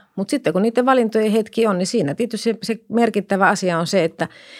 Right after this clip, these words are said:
että mietitään, että mikä sen henkilön ennuste on siitä eteenpäin. Elikkä sinne, sinne täytyy laittaa se ihminen, jolla on niinku ik-, ikään kuin paras ennuste sen, sen saatuaan sen hoidon. Ja on ymmärrettävää, että, että,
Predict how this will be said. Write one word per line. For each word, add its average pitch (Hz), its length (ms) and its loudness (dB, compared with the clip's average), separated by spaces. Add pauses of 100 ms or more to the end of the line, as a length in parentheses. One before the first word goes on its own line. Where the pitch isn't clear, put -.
(140)
että 190 140 0
mietitään, 185 500 6
että 165 160 -2
mikä 247 260 6
sen 190 140 0
henkilön 180 520 4
ennuste 160 580 0
on 160 240 0 (340)
siitä 165 380 4
eteenpäin. 151 680 -2 (140)
Elikkä 180 240 -2
sinne, 180 340 2
sinne 196 240 0
täytyy 202 400 0
laittaa 202 400 2
se 208 220 2
ihminen, 170 540 2 (480)
jolla 175 320 6 (300)
on 165 140 0
niinku 160 320 -2 (160)
ik-, 135 300 -4
ikään 170 280 2
kuin 185 120 -2
paras 175 320 4
ennuste 156 540 -2 (160)
sen, 143 340 -2
sen 139 240 -4
saatuaan 147 600 0
sen 123 160 -6
hoidon. 135 480 -6 (680)
Ja 165 120 2
on 175 80 8
ymmärrettävää, 170 640 4
että, 165 240 -2 (240)
että, - 260 -8